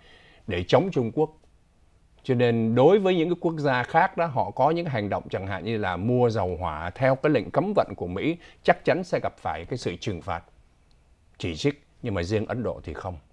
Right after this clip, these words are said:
Cho nên Ấn Độ ngày hôm nay với cái giá dầu có lúc nó xuống tới bốn, à, năm mươi mấy đồng, Ấn Độ mua rẻ hơn nhiều. Ấn Độ mua dầu của Nga rẻ hơn rất nhiều.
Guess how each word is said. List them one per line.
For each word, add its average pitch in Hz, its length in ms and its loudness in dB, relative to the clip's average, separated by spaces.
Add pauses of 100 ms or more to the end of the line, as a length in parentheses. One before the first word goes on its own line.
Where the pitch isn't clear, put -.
(320)
Cho 113 120 0
nên 107 140 2
Ấn 123 160 2
Độ 127 120 4
ngày 92 160 -2
hôm 98 200 -4
nay 98 140 -2
với 110 140 0
cái 135 140 -2
giá 127 220 -2
dầu 92 380 0
có 143 100 0
lúc 202 240 0
nó 175 80 -2
xuống 160 300 0
tới 180 160 -2
bốn, 185 560 0
à, 113 180 -2
năm 135 260 2
mươi 135 100 2
mấy 143 200 0
đồng, 113 220 0
Ấn 208 160 0
Độ 160 120 8
mua 151 220 2
rẻ 110 220 2
hơn 170 200 2
nhiều. 135 320 4 (640)
Ấn 196 180 -2
Độ 123 140 8
mua 143 300 2
dầu 113 360 4
của 95 160 -2
Nga 131 260 -2
rẻ 92 220 0
hơn 123 180 0
rất 170 220 0
nhiều. 98 260 0